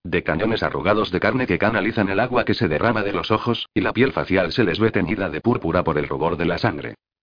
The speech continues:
Los dólares inmundos están bien cobijados en el puño del agente yo, que retiene su posición en la parte trasera del templo.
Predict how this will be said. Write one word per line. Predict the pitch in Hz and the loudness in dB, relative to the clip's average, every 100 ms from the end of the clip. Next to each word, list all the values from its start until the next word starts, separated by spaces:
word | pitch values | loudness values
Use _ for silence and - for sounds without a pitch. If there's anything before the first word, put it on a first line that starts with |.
| _ | _
Los | 92 87 80 | -2 0 0
dólares | 92 67 67 | 0 0 0
inmundos | 92 92 110 107 101 | -2 0 -2 -2 -2
están | 90 110 107 | -2 -2 0
bien | 113 | -2
cobijados | 104 87 - 110 110 | 0 0 0 -2 0
en | 95 73 | -2 -2
el | 69 | -2
puño | 117 131 123 | 0 2 2
del | 92 | 0
agente | 71 - 117 95 | 0 -2 0 0
yo, | 85 - _ _ _ _ | -2 -8 _ _ _ _
que | 98 | 0
retiene | 95 98 110 | 0 2 0
su | 110 98 | -2 -2
posición | 95 87 101 107 | -2 0 0 0
en | 98 | 0
la | 87 | -2
parte | 90 101 98 | -2 0 0
trasera | 90 - 107 127 | 0 2 2 2
del | 107 | 2
templo. | 92 107 104 90 | 2 2 0 -4